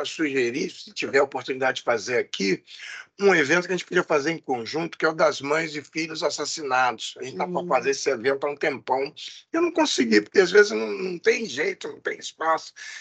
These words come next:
Speaker 1: e elas dependiam de a gente conseguir transporte. São umas vinte e cinco mães de filhos assassinados.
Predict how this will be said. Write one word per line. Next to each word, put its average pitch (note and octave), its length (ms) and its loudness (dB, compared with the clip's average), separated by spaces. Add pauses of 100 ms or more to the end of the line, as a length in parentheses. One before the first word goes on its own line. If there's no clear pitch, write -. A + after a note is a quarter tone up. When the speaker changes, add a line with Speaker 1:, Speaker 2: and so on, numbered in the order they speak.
(120)
Speaker 1:
e F3 60 2
elas E3+ 200 4
dependiam F3+ 800 4 (400)
de C#3 100 2
a D3+ 40 6
gente D#3+ 220 -2
conseguir D#3+ 420 -6
transporte. D#3 1120 0 (140)
São - 160 -14
umas A3 200 -4
vinte C4 200 0
e - 40 -2
cinco - 300 -2
mães F3 300 4
de E3 80 -8
filhos D#3+ 280 -10
assassinados. C#3+ 840 -2